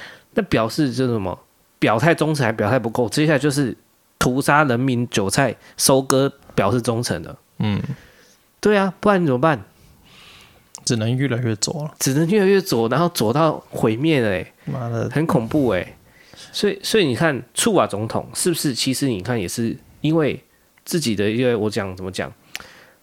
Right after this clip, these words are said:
Speaker 1: 你说人格缺陷吗？或者他应对这些，他已经跟，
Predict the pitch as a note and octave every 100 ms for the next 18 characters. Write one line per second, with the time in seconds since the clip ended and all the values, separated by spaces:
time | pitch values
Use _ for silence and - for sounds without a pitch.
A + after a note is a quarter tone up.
0 | _ _ _ _ _ B2+ B2+ F#3+ D#3+ D3+
1 | - E3 F3 D#3+ C#3+ E3 D3 D#3+ D#3+ _
2 | _ - F3 D3 E3+ D3 D3 D3+ C3+ B2+
3 | B2+ - D#3 D3 D#3+ D#3 D#3